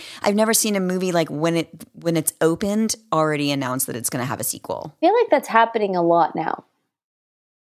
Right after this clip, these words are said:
Speaker 2: I feel like that's, that's the, like, the new thing. I feel like
Speaker 1: Like, it needs to be, like, reach a certain amount of num-, like, a certain number before they're like, it's automatically
Speaker 2: Mm-hmm.
Speaker 1: greenlit kind
Speaker 2: Mm-hmm.
Speaker 1: of thing, or do you think they know?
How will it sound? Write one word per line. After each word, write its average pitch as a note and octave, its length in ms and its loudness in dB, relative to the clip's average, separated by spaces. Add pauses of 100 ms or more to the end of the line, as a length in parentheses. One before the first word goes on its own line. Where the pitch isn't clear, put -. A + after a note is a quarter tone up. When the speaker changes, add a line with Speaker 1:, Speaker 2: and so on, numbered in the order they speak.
(340)
Speaker 2:
I G#3+ 40 -4
feel A3+ 180 6
like G#3 200 4
that's, F#3 260 2
that's F3+ 300 0
the, F3+ 220 2
like, F3+ 200 2
the F3+ 80 4
new E3+ 240 0
thing. E3 380 0 (100)
I F#3+ 120 4
feel G#3+ 220 0
like G3 220 4
Speaker 1:
Like, F3+ 100 0
it E3 80 -2
needs F3 260 0
to E3+ 80 0
be, E3+ 140 0
like, D3+ 240 0
reach D3+ 200 -2
a D3 40 -2
certain - 360 0
amount C#3 260 0
of C3+ 100 -6
num-, C3+ 240 -4
like, C3+ 140 -6
a C#3+ 40 -4
certain D3 300 -2
number C#3+ 200 -2
before C3+ 280 -2
they're B2+ 160 0
like, B2 220 -4
it's - 160 -4
automatically B2+ 500 -4
Speaker 2:
Mm-hmm. D#3+ 160 0
Speaker 1:
greenlit F#3+ 460 -2
kind G3+ 220 0
Speaker 2:
Mm-hmm. E3+ 100 0
Speaker 1:
of D#3+ 60 0
thing, A#3+ 220 0
or G3+ 60 -2
do D#3+ 80 -6
you - 40 -12
think D#3 100 -4
they D3+ 100 -2
know? C#3+ 400 0